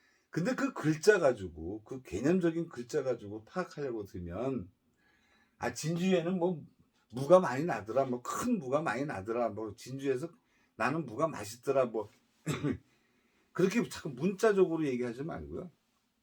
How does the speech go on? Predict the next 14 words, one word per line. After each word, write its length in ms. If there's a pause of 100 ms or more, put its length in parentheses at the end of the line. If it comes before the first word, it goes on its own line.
(220)
진주에서 760
무가 260
나느니라 460
할 120
때 140
그 100
말하는 560
놈, 180 (1080)
말하는 500
놈, 220 (880)
그 100
말하는 520
놈이 200
뭘까? 680